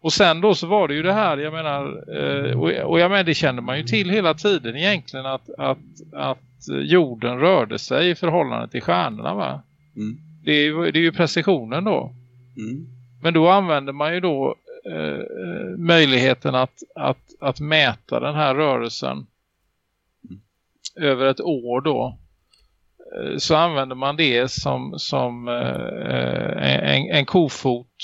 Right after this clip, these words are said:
Speaker 1: för att, för att bända in hela, hela den kopernikanska modellen då.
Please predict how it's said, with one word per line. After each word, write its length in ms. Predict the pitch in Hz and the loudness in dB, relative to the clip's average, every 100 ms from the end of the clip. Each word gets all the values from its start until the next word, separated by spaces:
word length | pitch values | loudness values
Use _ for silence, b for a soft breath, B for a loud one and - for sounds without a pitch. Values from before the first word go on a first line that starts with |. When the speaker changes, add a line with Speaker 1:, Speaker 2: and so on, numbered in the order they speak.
| - 147 - | -16 -14 -2
Speaker 1:
för 100 | 135 | 2
att, 240 | 123 123 _ - 143 | 2 0 _ -20 -4
för 80 | 143 | 0
att 180 | 127 | 0
bända 380 | 139 135 131 139 | 0 0 2 0
in 200 | 139 120 | -2 -4
hela, 480 | 120 143 117 113 117 - 98 92 139 180 151 | -6 -2 0 0 -4 -10 -16 -14 -14 -10 -2
hela 220 | 151 123 | 2 2
den 140 | 117 | 0
kopernikanska 800 | 117 139 135 131 135 160 123 - | -6 -4 -4 -4 -2 -2 -2 -6
modellen 540 | 123 139 147 117 120 139 | -8 0 0 0 -4 -4
då. 280 | 147 - | -6 -6